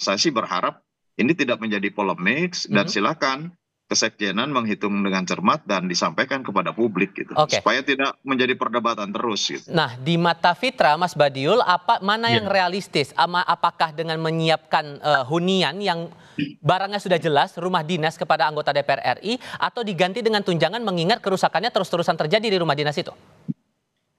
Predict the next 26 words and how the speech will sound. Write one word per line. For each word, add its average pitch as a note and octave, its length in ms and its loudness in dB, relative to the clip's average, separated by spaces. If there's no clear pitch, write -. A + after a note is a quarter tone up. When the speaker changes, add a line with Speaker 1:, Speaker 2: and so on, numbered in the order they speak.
Speaker 3:
Ya, G2 420 4
eh, A2 240 2
saya A#2 240 2
kira C3 380 -2
memang, C3 580 -4
eh, F#2+ 240 -2
apa, G2+ 260 -4
akan F3 320 -2
ada A2 320 -4
pilihan-pilihan, G#2+ 880 -2
ya, F2 240 -4
yang F#2+ 240 -2
harus F#2+ 320 -4
diambil F2+ 880 0
oleh, E2+ 240 -4
eh, E2+ 80 -2
kesekjenan G2 640 0
dalam E2+ 240 -6
posisi F2 480 -2
ini. E2+ 320 -4
Apakah F2+ 480 -2
misalnya F#2+ 720 -2
tetap G#2+ 320 0
akan G#2 320 -2
menggunakan, F#2+ 640 -2
eh, F#2 240 2